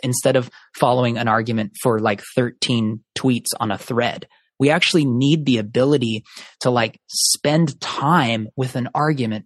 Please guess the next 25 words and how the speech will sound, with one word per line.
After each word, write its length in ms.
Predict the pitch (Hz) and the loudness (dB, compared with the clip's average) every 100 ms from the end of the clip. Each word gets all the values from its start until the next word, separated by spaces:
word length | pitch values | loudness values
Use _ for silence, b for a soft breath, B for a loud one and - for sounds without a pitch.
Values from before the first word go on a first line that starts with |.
| - | -6
for 120 | 143 | -2
a 80 | 135 | -2
long 440 | 127 113 110 110 | -2 -2 -2 -2
time. 460 | 120 170 185 - - B B B | -2 2 2 0 -12 B B B
So 160 | - 160 | 0 0
I 80 | |
think 340 | 156 196 202 - _ _ _ _ _ _ _ - | 2 0 0 -2 _ _ _ _ _ _ _ -2
when 220 | 151 175 | 2 4
we're 100 | 175 | 2
thinking 480 | 127 - 170 196 190 | 0 0 2 4 2
through 220 | - 156 | 2 0
ideologies, 1000 | 135 127 113 117 185 190 113 80 95 - - _ | 2 0 0 -2 0 0 -2 -8 -6 -6 -8 _
one 240 | 139 190 226 | -2 2 2
of 120 | 190 | 2
the 100 | 165 | -2
things 320 | - 151 156 | 0 0 0
that 140 | - | -2
we 120 | 143 139 | -2 -2
can 200 | 123 117 | -2 0
do 160 | 139 | 2
to 80 | 127 | 2
battle 360 | 113 110 160 123 | 0 0 0 0
that 280 | 110 110 - | -2 -2 0
is 260 | 139 131 127 | 0 0 -6
read 460 | 117 165 190 143 | -2 2 0 -2